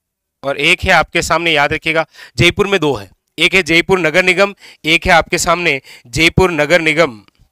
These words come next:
हाँ, विरासत, याद रखिएगा, जयपुर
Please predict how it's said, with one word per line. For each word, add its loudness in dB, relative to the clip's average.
हाँ, 0
विरासत, 0
याद 0
रखिएगा, -2
जयपुर -8